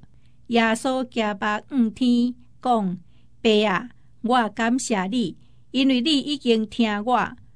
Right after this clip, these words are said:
我知你常常听我。独独我讲安尼，是为着周围伫徛的众人，互因信你找我。”讲煞，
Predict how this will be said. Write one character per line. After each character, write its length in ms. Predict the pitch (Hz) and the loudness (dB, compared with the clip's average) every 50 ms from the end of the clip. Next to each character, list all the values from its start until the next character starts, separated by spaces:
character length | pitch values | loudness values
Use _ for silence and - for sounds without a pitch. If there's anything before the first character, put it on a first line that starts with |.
| - - - - - | -20 -20 -20 -10 -2
我 180 | 240 240 226 208 | 0 0 2 0
知 140 | 196 - 247 233 233 233 233 240 240 - - - - | 2 2 2 4 4 4 2 0 -2 -6 -12 -14 -8
你 240 | - 262 320 302 254 | -4 -2 0 0 -2
常 280 | - - 254 233 233 240 | 0 0 2 2 4 2
常 400 | 233 - 240 202 180 185 196 196 | 2 0 -2 -2 -2 -2 -2 -2
听 320 | - - 214 196 196 202 | -2 -2 0 0 -2 0
我。 300 | 220 240 220 190 - - - - - - - - - - | 0 0 0 0 -2 -4 -12 -20 -20 -20 -20 -20 -16 -6
独 100 | - 220 | -4 -4
独 260 | 208 - 254 233 220 220 | -2 0 0 0 0 0
我 140 | 262 262 254 | -2 -2 -2
讲 260 | 247 - 247 247 240 | -2 -2 -2 -2 -2
安 280 | 240 247 240 240 240 240 | -2 -2 0 0 2 2
尼， 340 | 247 254 254 254 262 277 - - - - - - - | 2 0 0 0 -2 -4 -6 -10 -20 -20 -20 -20 -18
是 260 | - - - 233 226 - | -14 -4 -2 0 0 0
为 200 | 240 240 233 233 | 0 0 0 0
着 300 | 196 - 233 226 208 196 | 0 0 2 2 2 2
周 320 | 190 - - 233 233 233 - | 0 -2 -2 -2 -2 0 -2
围 240 | 208 202 202 214 | -2 -4 -4 -4
伫 180 | 214 - 254 247 | -4 -4 -6 -6
徛 460 | - - - 226 208 208 202 202 196 - | -6 -4 -2 -2 0 0 0 -2 -2 -4
的 200 | - 202 196 190 | -4 -4 -4 -4
众 380 | 190 - - 262 240 214 190 | -6 -6 -4 -2 0 0 0
人， 440 | 190 180 175 170 170 175 208 233 233 - - - - - - - | -2 -2 -2 -4 -4 -4 -4 -4 -6 -8 -14 -20 -20 -20 -20 -14
互 200 | - 233 220 - | -6 -4 -4 -2
因 260 | - 262 277 302 339 | 0 0 0 0 -2
信 320 | - - - 311 285 254 | -2 -2 0 0 0 0
你 260 | 240 294 277 240 214 185 | 0 0 0 -2 -2 -4
找 260 | - - - - 214 196 190 185 190 | -6 -12 -8 -4 -2 -2 -2 -2 -2
我。” 120 | 226 226 208 175 - - - - - - - - - - - - | -2 -2 -2 -2 -4 -8 -12 -20 -20 -20 -20 -20 -20 -20 -20 -8
讲 240 | - 214 220 220 254 | -4 0 0 2 0
煞， 340 | 247 - 240 214 185 - | 0 0 -2 -2 -2 -2